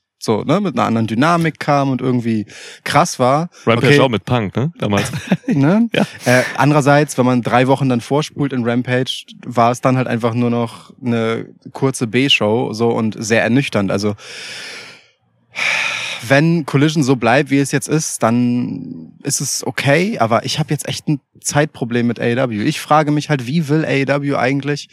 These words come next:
Speaker 1: dass jemand mit so einem gewissen komplettistischen Anspruch wie ich, ich mag halt gerne auf dem Laufenden sein,
Speaker 2: Mhm.
Speaker 1: seinem Produkt noch folgen kann. So, es ist schwierig. So, es ist
Speaker 2: Nichts
Speaker 1: echt
Speaker 2: anderes mehr gucken.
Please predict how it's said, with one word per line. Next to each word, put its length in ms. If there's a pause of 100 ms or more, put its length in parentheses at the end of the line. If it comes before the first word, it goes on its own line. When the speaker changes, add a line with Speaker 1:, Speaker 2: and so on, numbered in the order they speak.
(680)
Speaker 1:
dass 220
jemand 240
mit 100
so 80
einem 160
gewissen 560
komplettistischen 920
Anspruch 460
wie 100
ich, 200
ich 160
mag 360
halt 160
gerne 260
auf 140
dem 160
Laufenden 440
sein, 360
Speaker 2:
Mhm. 220 (440)
Speaker 1:
seinem 420
Produkt 400
noch 140
folgen 380
kann. 320
So, 260
es 140
ist 340 (440)
schwierig. 840
So, 340
es 60 (140)
ist 60
Speaker 2:
Nichts 160
Speaker 1:
echt 80
Speaker 2:
anderes 220
mehr 120
gucken. 440